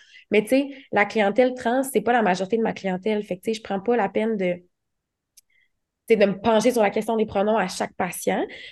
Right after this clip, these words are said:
mais d'employer un vocabulaire neutre, ça fait que si pour cette personne-là, je l'ai pas faite, ben, j'emploie quand même un vocabulaire qui fait pour tous les genres, fait que ça pose comme pas de soucis.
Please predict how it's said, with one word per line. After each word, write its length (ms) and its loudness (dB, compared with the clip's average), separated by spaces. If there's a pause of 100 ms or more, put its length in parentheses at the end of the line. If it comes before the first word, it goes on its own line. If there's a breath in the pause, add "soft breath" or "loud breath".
(100)
mais 320 4
d'employer 360 4
un 60 2
vocabulaire 520 0
neutre, 340 -2
ça 160 -2
fait 120 0
que 80 -10
si 140 -4
pour 160 -2
cette 160 -4
personne-là, 420 -4
je 80 -4
l'ai 100 -2
pas 160 -2
faite, 320 -4 (520)
ben, 140 2
j'emploie 280 2
quand 140 4
même 200 4
un 60 6
vocabulaire 600 2
qui 100 -18
fait 140 2
pour 180 -6
tous 100 -4
les 160 2
genres, 320 2
fait 120 -4
que 60 -12
ça 100 -4
pose 200 -6
comme 200 -6
pas 100 2
de 60 -14
soucis. 440 -12